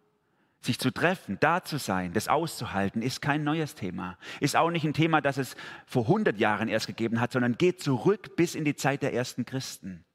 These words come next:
Wir haben das schon im Hebräerbrief in Kapitel zehn, Vers fünfundzwanzig, dass der Schreiber dort den Gemeinden schon ins Stammbuch schreibt, „Versäumt nicht die Zusammenkünfte eurer Gemeinde,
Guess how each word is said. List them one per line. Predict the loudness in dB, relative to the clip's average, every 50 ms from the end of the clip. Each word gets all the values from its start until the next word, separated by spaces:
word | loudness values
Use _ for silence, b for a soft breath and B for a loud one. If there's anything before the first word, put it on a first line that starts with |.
| _ _ _ _ _ _ B B B B B B B
Wir | 2 2 4
haben | 4 2 2 2
das | 0 0
schon | 2 2
im | 4 4
Hebräerbrief | 4 4 4 2 2 4 4 2 2 0 0 0 2 2 2 0 -4 B B B B B
in | B 0 2
Kapitel | 4 2 2 2 0 -2 -2 -4 -2
zehn, | 0 2 2 2 2 0
Vers | 0 0 0 0 -2
fünfundzwanzig, | -2 -2 -2 0 0 -2 -2 -2 0 2 2 2 2 2 -2 -4 0
dass | 0 0 0 2
der | 0 0
Schreiber | 0 0 2 2 2 2 4 2 0
dort | 2 0 0 0 -2 -6 B B B B 0
den | 2 4 4
Gemeinden | 4 4 6 4 4 4 0 -4 -4
schon | -2 0 2 2
ins | 2 0 2
Stammbuch | 2 2 2 2 -2 -4 -4
schreibt, | -2 -2 0 -2 -2 -4 -4
„Versäumt | -4 -4 -2 -2 0 0 0 2 0 -2 -2 -2 2
nicht | 4 4 4 2 0 -2
die | -2 -2
Zusammenkünfte | 0 -2 0 2 2 2 2 0 -2 0 0 0 -2 0 0 0
eurer | 0 2 0 0 0
Gemeinde, | 0 2 2 2 2 2 0 0 -2 -4